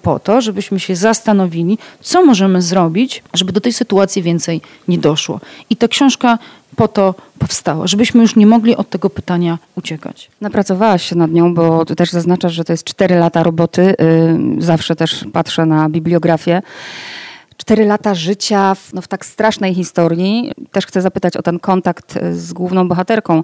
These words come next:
Speaker 2: Czy tylko się kontaktowałaś z nią do reportażu? Bo ja pamiętam ten moment w książce, opisujesz, że ty godzinę w samochodzie czekasz, zanim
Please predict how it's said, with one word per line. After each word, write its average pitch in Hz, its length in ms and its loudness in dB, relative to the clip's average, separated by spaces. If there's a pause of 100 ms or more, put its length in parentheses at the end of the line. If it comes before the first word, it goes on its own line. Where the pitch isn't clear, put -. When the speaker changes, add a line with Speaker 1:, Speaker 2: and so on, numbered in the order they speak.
(120)
Speaker 2:
Czy 196 100 -4
tylko 226 360 0
się 196 100 -6
kontaktowałaś 170 600 0
z 165 40 -6
nią 160 200 2
do 175 80 2
reportażu? 165 480 0
Bo 165 80 0
ja 165 80 0
pamiętam 170 340 -2
ten 170 140 0
moment 180 220 2
w - 20 -20
książce, - 280 -6
opisujesz, 160 320 -4
że 165 80 -16
ty 170 100 -8
godzinę 175 320 -2
w - 60 -6
samochodzie 170 460 0
czekasz, 170 340 -2
zanim 170 300 -2